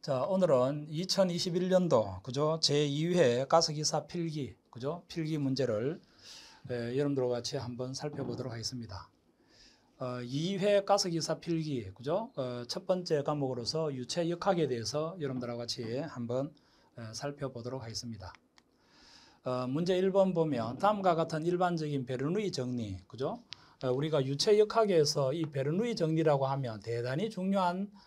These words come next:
에, 내용이 되겠다, 이렇게 생각을 하셔야 되겠습니다. 베르누이 정리라고 하는 것은, 그죠? 압력 수도, 그죠? 속도 수도,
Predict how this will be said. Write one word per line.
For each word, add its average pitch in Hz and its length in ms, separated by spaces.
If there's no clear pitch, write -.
에, 123 300
내용이 143 560
되겠다, 123 600
이렇게 170 500
생각을 139 420
하셔야 131 380
되겠습니다. 110 640
베르누이 196 440
정리라고 170 500
하는 143 220
것은, 117 400
그죠? 175 340
압력 202 400
수도, 113 460
그죠? 170 420
속도 190 480
수도, 117 440